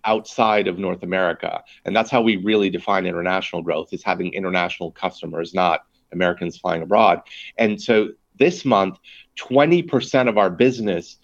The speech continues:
is from outside of North America.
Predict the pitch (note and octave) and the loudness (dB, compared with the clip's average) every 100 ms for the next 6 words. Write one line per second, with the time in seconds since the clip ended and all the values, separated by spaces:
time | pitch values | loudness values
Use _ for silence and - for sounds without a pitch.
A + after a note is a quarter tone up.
0 | _ _ A2 G#2 - A2+ G#2+ G2+ - G#2+ | _ _ -4 -2 0 0 0 -4 0 0
1 | G#2 - A2+ G#2 F#2 F2+ F#2 F2+ F2+ F2+ | 0 0 4 4 2 0 -2 -2 -2 0
2 | F2+ - D#2 | 0 0 -4